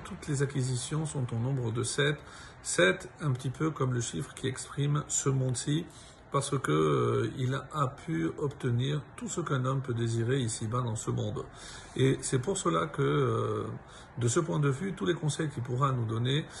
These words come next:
euh, il le fait en partant du principe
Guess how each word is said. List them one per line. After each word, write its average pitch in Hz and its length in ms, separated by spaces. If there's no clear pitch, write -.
euh, 117 600
il 131 280
le 123 160
fait 135 440
en 113 920
partant 131 340
du 123 100
principe 120 560